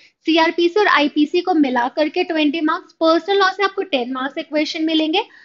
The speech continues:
और लिमिटेशन से again आपको ट्वेंटी मार्क्स से क्वेश्चन मिलेंगे, तो प्रिपेयर accordingly। अब आते हैं नेक्स्ट राउंड पे जो कि है मेंस एग्जामिनेशन का। Again इसे मैंने डिवाइड किया है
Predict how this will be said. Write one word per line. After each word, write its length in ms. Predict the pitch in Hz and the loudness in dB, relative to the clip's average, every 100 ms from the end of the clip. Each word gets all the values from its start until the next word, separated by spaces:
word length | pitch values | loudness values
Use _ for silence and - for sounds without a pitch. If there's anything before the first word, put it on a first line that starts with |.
| - | 0
और 100 | 285 | 4
लिमिटेशन 560 | 294 269 277 277 277 339 | 4 2 -2 -4 -4 -2
से 100 | - | 0
again 340 | 302 262 320 | 0 2 0
आपको 260 | 311 240 403 | 0 0 -2
ट्वेंटी 360 | 415 285 240 277 | 0 0 -2 -4
मार्क्स 240 | 254 233 | -6 -4
से 80 | 359 | -4
क्वेश्चन 380 | 359 262 - 262 | 0 -2 -2 -4
मिलेंगे, 380 | 240 226 262 403 | -4 -4 -4 -2
तो 140 | 480 466 | -2 -2
प्रिपेयर 400 | 269 262 269 285 | -4 -2 -4 -4
accordingly। 640 | - 220 196 202 202 202 - - - - | -2 -4 -4 -6 -6 -6 -8 -20 -8 0
अब 180 | 392 403 | 2 4
आते 260 | 403 - | 2 2
हैं 140 | 415 440 | 2 4
नेक्स्ट 500 | 359 277 269 277 - | 4 2 -2 -4 0
राउंड 260 | 339 339 339 | 2 2 0
पे 100 | 339 | 0
जो 140 | 339 | -2
कि 160 | 330 349 | 0 2
है 100 | 349 | 4
मेंस 340 | 285 247 277 | 2 0 -4
एग्जामिनेशन 800 | 320 262 294 285 285 285 285 330 339 | -4 0 0 2 0 -2 -2 -4 0
का। 160 | 381 | 0
Again 280 | 302 330 370 | 0 0 0
इसे 180 | 381 403 | 0 2
मैंने 260 | 359 349 370 | 2 2 0
डिवाइड 460 | 330 269 285 302 | 0 0 0 0
किया 180 | 330 | 0
है 80 | 339 | 2